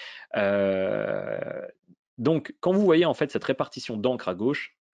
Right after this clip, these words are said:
ça, c'est des domaines qui ont été, qui, qui ont été générés, euh, à la volée, vous avez le détail à droite, en fait, avec, euh,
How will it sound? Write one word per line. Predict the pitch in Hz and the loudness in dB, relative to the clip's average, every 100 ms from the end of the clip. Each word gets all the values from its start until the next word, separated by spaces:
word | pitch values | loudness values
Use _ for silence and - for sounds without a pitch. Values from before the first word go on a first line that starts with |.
| _ | _
ça, | - - 143 170 | -10 0 2 2
c'est | - 110 | -4 -4
des | 104 101 131 | -2 -2 -2
domaines | 113 120 131 147 | 0 2 2 -2
qui | - | -4
ont | 104 | -6
été, | 101 113 107 - _ - | -2 0 -2 -6 _ -20
qui, | - - | -20 -20
qui | - 113 | -14 -8
ont | |
été | 107 127 | -2 -2
générés, | 104 117 110 123 123 | -2 -2 0 2 4
euh, | 101 98 | 2 0
à | |
la | 104 | -2
volée, | 98 104 120 - - - _ | 0 0 0 -2 -16 -20 _
vous | 101 101 | -4 0
avez | 107 | 2
le | |
détail | 104 101 110 | 2 2 2
à | 95 | 0
droite, | 95 110 | 0 -4
en | 90 | -6
fait, | - 92 | -12 -10
avec, | 87 85 - | -8 -10 -10
euh, | 82 78 82 | -12 -12 -16